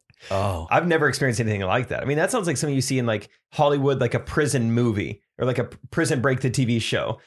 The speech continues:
Speaker 2: like,
Speaker 1: Mm.
Speaker 2: where one gang threatens another one or something. You experienced
Speaker 1: Yeah.
Speaker 2: that at age twelve.
Speaker 1: He was real, man. I was,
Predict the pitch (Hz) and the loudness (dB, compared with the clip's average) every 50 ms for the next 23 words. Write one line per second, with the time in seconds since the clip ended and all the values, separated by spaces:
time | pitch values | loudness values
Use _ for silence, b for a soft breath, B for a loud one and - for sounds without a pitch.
0 | b b b - 113 123 139 127 120 120 110 107 123 127 123 113 117 120 117 117 | b b b 0 2 2 4 4 4 2 2 2 2 2 2 2 2 2 0 0
1 | 107 - 139 117 - 117 117 113 117 113 110 117 113 117 117 113 117 110 - 131 | 0 0 0 0 0 0 0 2 2 2 2 0 0 0 0 0 0 -2 -2 -2
2 | 110 110 113 113 117 - _ 131 185 208 - - 202 208 185 87 87 90 98 113 | -2 -2 -2 -4 -4 -6 _ -6 -6 -4 -2 -2 0 0 0 0 0 0 0 0
3 | 117 120 107 - - 135 131 101 90 - - _ _ - 101 90 85 - 82 87 | 0 0 -2 -4 -2 -2 0 0 -2 -4 -10 _ _ -6 -6 -6 -6 -6 -4 -4
4 | 87 85 78 78 78 80 80 - _ 95 101 113 110 - | -4 -4 -6 -6 -8 -10 -10 -8 _ -2 0 0 0 -2